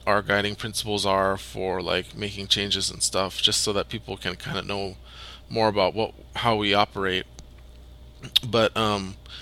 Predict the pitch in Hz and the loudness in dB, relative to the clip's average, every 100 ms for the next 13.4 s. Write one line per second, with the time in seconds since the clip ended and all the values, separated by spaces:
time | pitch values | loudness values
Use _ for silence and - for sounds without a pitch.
0 | - - - - 113 131 - 123 120 113 | -16 -16 -8 -2 0 2 4 4 4 4
1 | - 104 104 104 104 - 127 - 98 95 | 0 0 0 0 -4 0 4 4 4 2
2 | 90 98 101 92 95 92 - 98 92 92 | 2 4 2 2 -2 -2 -2 -2 -4 -4
3 | 95 95 - 95 92 - - 104 92 95 | -4 -2 -2 -2 -4 -8 -4 -4 -4 -8
4 | - - - - - - - - - 110 | -16 -18 -16 -14 -14 -18 -20 -18 -10 4
5 | 110 127 143 - - 117 110 110 98 - | 10 10 10 6 4 2 6 8 8 4
6 | - - - - 104 107 107 104 107 110 | 2 -4 -14 -12 -6 -2 0 2 0 -4
7 | - - - 208 98 - - - 113 98 | -14 -14 -4 -4 -4 -14 -12 -8 -8 -4
8 | 110 113 110 - 110 113 131 143 - 120 | -2 -2 -4 -8 -2 6 8 10 8 8
9 | 117 113 - - 127 131 117 104 110 123 | 6 6 6 6 6 8 8 8 6 6
10 | 98 117 107 107 101 - - - - - | 6 6 4 0 2 2 2 -14 -12 0
11 | 117 107 104 113 - 127 123 - - 107 | 4 4 0 -4 0 2 4 4 6 4
12 | - - 104 98 98 98 - - 98 98 | 2 2 0 0 -2 -2 -4 -4 -8 -8
13 | 98 95 98 123 | 0 4 4 2